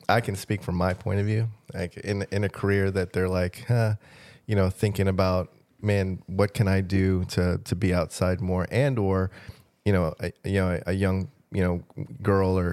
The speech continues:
or, or boy coming up saying, "Ah, you know,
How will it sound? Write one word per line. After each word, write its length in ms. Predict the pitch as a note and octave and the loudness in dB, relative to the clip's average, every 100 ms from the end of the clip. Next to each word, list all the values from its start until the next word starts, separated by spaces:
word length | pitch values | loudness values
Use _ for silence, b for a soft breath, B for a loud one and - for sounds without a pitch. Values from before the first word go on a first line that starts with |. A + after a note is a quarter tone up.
| - | -2
or, 260 | F2+ F2 - | -2 -4 -4
or 200 | F2 E2+ | -2 -2
boy 360 | F#2+ F2+ F2+ F2 | -2 0 0 0
coming 340 | - F#2 F2+ | 0 0 2
up 180 | E2+ D#2 | 0 -2
saying, 260 | - F2+ G2 | -2 0 2
"Ah, 240 | C3 B2 | 2 0
you 140 | G#2 F#2+ | 0 0
know, 240 | F#2+ G2 | 0 -2